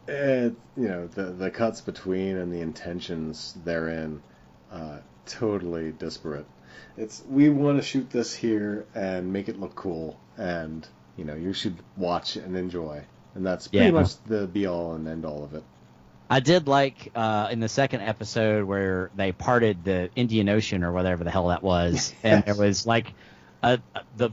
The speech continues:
Speaker 2: the lost Indian city of Atlantis was underground, <laughs> like, under the water. Um,
Speaker 1: That's actually kinda true.
Speaker 2: I,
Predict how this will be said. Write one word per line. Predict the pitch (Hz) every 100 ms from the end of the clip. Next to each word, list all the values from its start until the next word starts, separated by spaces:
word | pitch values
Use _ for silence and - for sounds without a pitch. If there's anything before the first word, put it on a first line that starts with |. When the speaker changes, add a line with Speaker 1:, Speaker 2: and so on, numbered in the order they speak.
| -
Speaker 2:
the | 113 117
lost | 98 113 127 135 - - - _ _ -
Indian | 120 127 123 117 110
city | - 117 117
of | 104
Atlantis | - 104 107 110 92
was | 104 90 -
underground, | 113 104 87 98 98 98 104 98 -
<laughs> | 165
like, | 135 -
under | 127 120
the | 107
water. | 101 101 98 95 - - - - -
Um, | - 104 98 92 90
Speaker 1:
That's | 90 123 120 - -
actually | 139 180 - 269 262
kinda | 240 262 247 220
true. | - 285 95 - - _ _ _
Speaker 2:
I, | 117